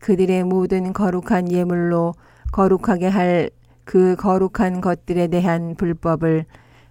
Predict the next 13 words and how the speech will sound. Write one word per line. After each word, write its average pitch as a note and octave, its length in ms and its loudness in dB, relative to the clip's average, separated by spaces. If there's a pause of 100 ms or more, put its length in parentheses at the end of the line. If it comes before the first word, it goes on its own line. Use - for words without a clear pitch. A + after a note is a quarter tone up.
(100)
아론이 F3+ 500 0
담당하게 F3 840 0
할지니라. D#3 720 -4 (600)
그 F3+ 260 2
패가 F3 540 2 (240)
항상 G3 520 -2
그의 F#3+ 420 2
이마에 F#3 500 0
있을지니 E3 800 -4 (400)
그리하여야 F#3 880 4
주가 F3 480 0
그것들을 E3+ 800 0
받으리라. D#3+ 680 -2